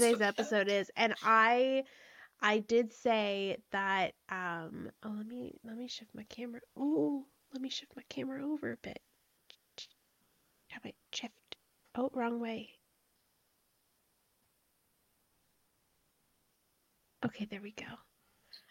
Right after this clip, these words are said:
Speaker 1: I'm centered now. <laughs>
Speaker 2: <laughs>
Speaker 1: Um, uh, I did tell you last episode that I was really excited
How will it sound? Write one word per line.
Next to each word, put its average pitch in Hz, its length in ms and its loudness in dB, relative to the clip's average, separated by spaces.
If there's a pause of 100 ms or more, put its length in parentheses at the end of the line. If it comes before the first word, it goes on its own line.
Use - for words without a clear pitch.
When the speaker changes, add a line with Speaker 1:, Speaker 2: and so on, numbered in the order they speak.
(100)
Speaker 1:
I'm 208 160 0
centered 202 480 -2
now. 190 400 6
<laughs> - 40 -6 (440)
Speaker 2:
<laughs> 254 80 8 (760)
Speaker 1:
Um, 214 680 8 (640)
uh, 202 640 4
I 214 140 4
did 294 160 2
tell 254 160 2
you 247 180 6
last 202 300 4
episode 180 480 -2
that 180 160 0
I 170 420 -2
was 175 180 -6
really 220 220 2
excited 165 600 -6